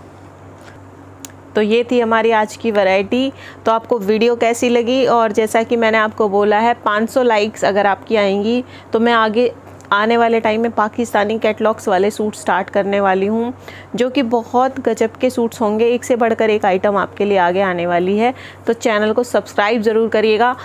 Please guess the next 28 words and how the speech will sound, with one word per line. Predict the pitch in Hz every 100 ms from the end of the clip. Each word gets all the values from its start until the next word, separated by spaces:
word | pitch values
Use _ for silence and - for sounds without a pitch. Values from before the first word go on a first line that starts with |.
| - - - -
मैं | 202 254
promise | 269 247 254 262
करती | 254 254
हूँ | 254
आपसे | 254 294
ऐसी | 240 240 277
variety | 247 247 240 226
दूंगी | 240 247 247
जो | 254
पूरे | - 254 254 233
YouTube | 233 233 254
पे | 247 240
आपको | 220 214 220
कोई | 220 214
नहीं | 220 214 208
देता। | 190 202 233 302 - - - -
तो | 220 220
हमारी | 208 202 214
वीडियो | 208 208 202
को | 220
please | 220 233 226
अपने | 226 214 202 202
friends, | - 190 208 214
relatives | 196 190 208 -
के | 208
साथ | 202 202
share | - 226 208
कीजिए, | 208 226 214 247 262